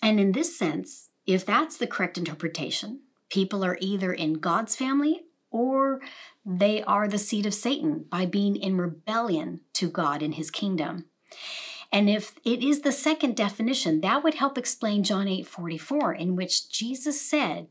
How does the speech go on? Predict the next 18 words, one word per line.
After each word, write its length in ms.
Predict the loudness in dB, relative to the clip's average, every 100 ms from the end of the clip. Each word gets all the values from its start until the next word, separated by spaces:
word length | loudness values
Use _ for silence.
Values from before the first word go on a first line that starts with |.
| -8
to 160 | -4
a 40 | -4
group 340 | -4 -4 -4
of 160 | -6 -4
Jews, 720 | -2 0 0 -2 -4 -6 -8 _ _ _
"You 220 | -4 0 0
belong 480 | 0 -2 -2 -2
to 160 | -2 -4
your 120 | -6
father, 680 | -4 -2 -2 -2 -8 -10 -16 _ _ _
the 80 | -8
devil." 480 | -6 -8 -8 -14 -18 _ _ _ _ _ _ _ _ -18 -12 -8 -8 -4
Second, 560 | 0 2 2 0 -2 -4 -8
it's 260 | -2 -2
really 520 | -2 -2 2 2 2 0
important 480 | -6 -6 -6 -4 -2
to 100 | 0
note 540 | 2 0 -2 -6 -12